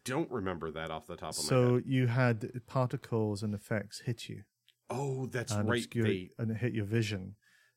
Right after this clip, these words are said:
Speaker 2: But that wasn't the sandstorm. That was just another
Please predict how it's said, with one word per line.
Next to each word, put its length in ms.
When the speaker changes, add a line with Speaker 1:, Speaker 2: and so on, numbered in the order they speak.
Speaker 2:
But 280
that 240
wasn't 280
the 60
sandstorm. 720
That 180
was 220
just 240
another 300